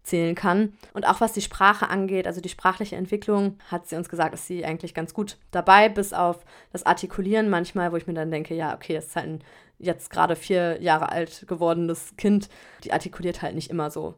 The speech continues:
super, aber dafür, dass sie zweisprachig ist, bin ich auch richtig stolz, dass sie das überhaupt so gut hinkriegt, dass es jetzt nicht so ist, dass sie,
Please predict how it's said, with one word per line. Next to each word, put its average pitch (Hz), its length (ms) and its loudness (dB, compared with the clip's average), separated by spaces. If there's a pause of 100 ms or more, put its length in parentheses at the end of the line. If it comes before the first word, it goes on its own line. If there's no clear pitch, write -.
(160)
super, 190 460 6
aber 160 380 -2 (340)
dafür, 180 260 4
dass 180 120 0
sie 180 100 -6
zweisprachig 185 520 2
ist, 190 160 -6
bin 180 120 -4
ich 170 120 -8
auch 170 220 2 (460)
richtig 208 280 -2
stolz, 208 340 6
dass 185 180 -2
sie 180 80 -6
das 175 120 0
überhaupt 190 380 -2
so 196 80 -2
gut 208 220 -2
hinkriegt, 220 500 0
dass 180 160 -4
es - 80 -12
jetzt - 180 -4
nicht 202 160 -2
so 185 100 -4
ist, - 200 -6
dass 170 140 -10
sie, - 240 -4